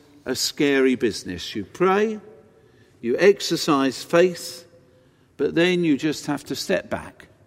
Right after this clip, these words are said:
and see what God might do or might not do. But I recognise it's also scary being prayed for,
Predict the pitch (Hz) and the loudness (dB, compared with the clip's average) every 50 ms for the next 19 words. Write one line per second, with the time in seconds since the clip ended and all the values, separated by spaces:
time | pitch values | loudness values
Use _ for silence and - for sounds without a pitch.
0 | _ _ _ _ _ _ _ _ - 131 127 120 - - - - 143 135 127 127 | _ _ _ _ _ _ _ _ -10 -6 -6 -6 -6 -6 -4 -2 0 2 2 2
1 | 127 117 113 - - - - - _ - 120 123 123 - - - - 127 117 117 | 0 -2 -6 -12 -20 -20 -20 -20 _ -2 0 0 0 0 -6 -6 -4 0 2 2
2 | 117 110 - - - - - - - 120 123 127 127 - 123 - 123 113 110 113 | 2 0 -2 -8 -20 -20 -16 -8 -4 -2 -2 -2 -4 -6 -6 -6 -4 -4 -4 -4
3 | 110 104 - - - - _ _ _ _ _ - 104 104 92 98 98 107 - - | -6 -8 -14 -20 -20 -20 _ _ _ _ _ -4 -4 -2 -2 -2 -4 -4 -4 -4
4 | 123 117 120 - - - - 92 82 82 78 - _ _ _ _ _ _ _ _ | -4 -4 -4 -6 -8 -12 -12 -12 -12 -12 -16 -20 _ _ _ _ _ _ _ _
5 | _ _ _ _ _ _ _ _ _ _ _ _ _ _ _ _ _ _ _ _ | _ _ _ _ _ _ _ _ _ _ _ _ _ _ _ _ _ _ _ _
6 | _ _ _ _ _ _ _ _ _ _ _ - - _ - - _ - 147 151 | _ _ _ _ _ _ _ _ _ _ _ -20 -20 _ -20 -20 _ -2 2 2
7 | 151 175 233 247 - - 180 139 131 123 120 131 139 131 156 143 - - - - | 2 4 2 0 0 2 0 0 2 2 2 0 0 0 0 -4 -4 -6 -4 -2
8 | 220 240 240 - - - 147 - 170 - - - - - 120 107 101 98 95 104 | -2 0 -2 -2 -2 -2 0 0 0 0 -2 -6 -4 -2 -2 -2 0 0 0 2
9 | 113 131 135 131 - - - - - - - 165 170 175 175 175 156 - - - | 2 2 2 0 -4 -14 -20 -20 -6 2 6 6 6 6 4 2 0 -2 0 2
10 | 185 170 170 170 165 160 - - - - - - - 190 160 123 95 85 - - | 4 6 6 6 4 2 -2 -16 -18 -20 -6 2 4 4 4 4 2 -2 -8 -12
11 | - | -16